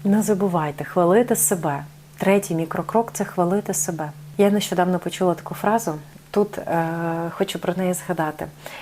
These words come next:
І вона мені трапилася аж два рази. Трапилася перший раз десь в просторах інтернету, а потім прямо на вулиці я побачила дівчину з, з футболкою з написом. І я така: "Так, потрібно самій призупинитися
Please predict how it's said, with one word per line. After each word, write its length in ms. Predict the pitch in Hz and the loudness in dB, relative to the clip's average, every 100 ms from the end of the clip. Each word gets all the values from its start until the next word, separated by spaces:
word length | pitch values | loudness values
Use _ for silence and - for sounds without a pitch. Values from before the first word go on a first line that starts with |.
| - | -2
І 100 | 180 | 4
вона 160 | 190 240 | 6 6
мені 160 | 233 | 6
трапилася 520 | 190 185 - 180 175 170 | 4 2 4 2 4 0
аж 120 | 165 | 2
два 160 | 190 | 2
рази. 340 | 208 190 156 147 - - - - | 4 4 2 0 -4 -16 -18 -8
Трапилася 480 | - 190 190 175 - | -2 2 4 2 0
перший 320 | - - - 180 | -2 -2 0 2
раз 280 | 180 - - - - - - | 2 0 -6 -12 -12 -6 0
десь 180 | 180 | 2
в 40 | - | 2
просторах 460 | 185 - 196 185 | 0 2 2 4
інтернету, 540 | 190 185 190 226 320 190 | 4 4 4 6 6 4
а 60 | |
потім 340 | 170 247 - 185 | 4 2 2 0
прямо 320 | 190 226 208 | 4 4 4
на 60 | 175 | 2
вулиці 440 | 170 277 233 - | 4 2 4 2
я 40 | |
побачила 520 | 165 175 226 - 175 165 | 2 2 2 4 4 6
дівчину 480 | 196 294 220 175 | 4 4 4 4
з, 60 | 160 | 4
з 260 | - - - | 0 0 0
футболкою 680 | - 170 151 226 294 202 190 | 2 2 4 4 6 4 4
з 60 | |
написом. 520 | 180 220 - 147 139 - | 4 2 0 0 -2 2
І 40 | |
я 100 | 160 | 2
така: 220 | 160 - - - | 2 0 -2 -2
"Так, 420 | - - - - - - - - - - - - - | -4 -4 -6 -8 -8 -12 -16 -12 -10 -10 -10 -12 -2
потрібно 760 | - 196 - 208 185 180 180 180 - - - - | 2 4 4 4 6 6 4 0 -6 -18 -10 -2
самій 380 | - 180 196 | 2 6 6
призупинитися 880 | 269 240 196 196 175 170 165 - - | 6 2 0 2 4 4 2 -2 -6